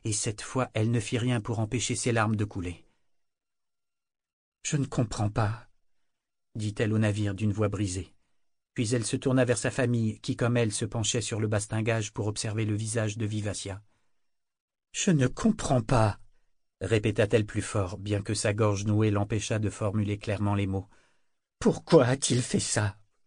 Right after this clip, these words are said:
Pourquoi, au bout de tant d'années, a-t-il donné Vivacia à Kefria sans rien me laisser ? » Elle s'adressait à sa mère dont le visage exprimait une détresse austère,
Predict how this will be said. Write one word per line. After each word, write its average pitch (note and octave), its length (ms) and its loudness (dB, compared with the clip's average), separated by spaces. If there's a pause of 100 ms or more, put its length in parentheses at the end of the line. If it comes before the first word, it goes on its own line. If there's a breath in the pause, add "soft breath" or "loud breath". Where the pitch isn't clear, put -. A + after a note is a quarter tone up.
(560 loud breath)
Pourquoi, E3 460 6
au C3 80 8
bout D3+ 160 6
de C3 100 4
tant D3 240 2
d'années, C#3+ 340 8
a-t-il C3+ 320 2
donné D3+ 380 8
Vivacia D#3+ 680 4
à D3 100 6
Kefria C#3+ 560 4
sans D#3 200 2
rien D#3+ 240 6
me C3+ 120 8
laisser ? » A#2+ 460 2 (1300)
Elle G#2+ 180 2
s'adressait B2+ 520 2
à A#2 60 2
sa B2 180 2
mère C3 180 4
dont A#2 140 0
le A2+ 60 2
visage A2+ 440 2
exprimait A#2 560 -2
une A2+ 120 2
détresse A#2 480 -2
austère, C3 540 0